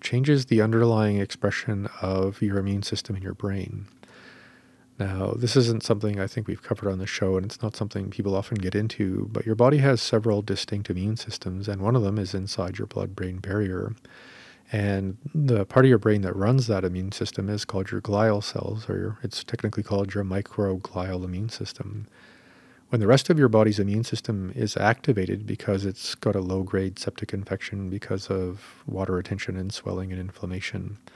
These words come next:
the immune system in your brain decides to kind of agree with the immune system in the rest of your body, and it starts to produce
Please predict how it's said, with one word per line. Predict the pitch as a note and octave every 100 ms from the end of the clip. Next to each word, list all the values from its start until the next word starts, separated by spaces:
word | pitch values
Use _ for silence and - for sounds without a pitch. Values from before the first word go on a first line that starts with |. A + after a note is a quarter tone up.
| - - - - - _ - -
the | A#2
immune | A#2 C#3
system | D3+ - A#2+
in |
your | G2+ F#2+
brain | G#2+ A#2+ G#2+ G#2+
decides | G2+ - G2 G#2
to | - G#2
kind | G#2 G2
of |
agree | G2 F2+ G#2 A#2
with | G2+ G2+
the | G2+
immune | F2+ F#2 G#2
system | - - G2
in | F#2
the |
rest | F#2 -
of | G2
your | G2
body, | F#2+ F#2+ F#2+ F#2+ - - - - -
and | A2
it | B2
starts | - A#2+ A#2+
to | C#3
produce | B2 G#2 F2+ G2 -